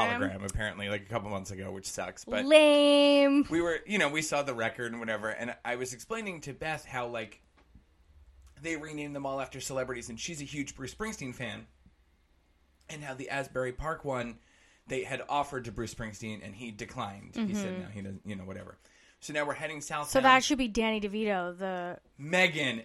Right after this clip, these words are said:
Speaker 1: that's what we, my mother was talking about. We're heading southbound.
Speaker 2: Or Jack Nicholson.
Speaker 1: And we approached,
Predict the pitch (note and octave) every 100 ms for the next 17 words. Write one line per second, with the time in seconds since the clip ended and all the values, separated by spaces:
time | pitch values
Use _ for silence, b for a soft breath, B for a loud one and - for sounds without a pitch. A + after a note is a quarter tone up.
0 | - E3 F3 F3+ F3+ D#3 F3+ D3+ D#3 D#3+
1 | G3+ F#3 D3 - A#2+ A#2+ A#2 G#2 G2+ b
2 | b b D3 D3 F#3+ G#3+ G#3 F3 D4 D#4
3 | D4+ D#4 D4 D4+ D4 - F3+ D#3+ E3 D3+
4 | F#3 E3+ - -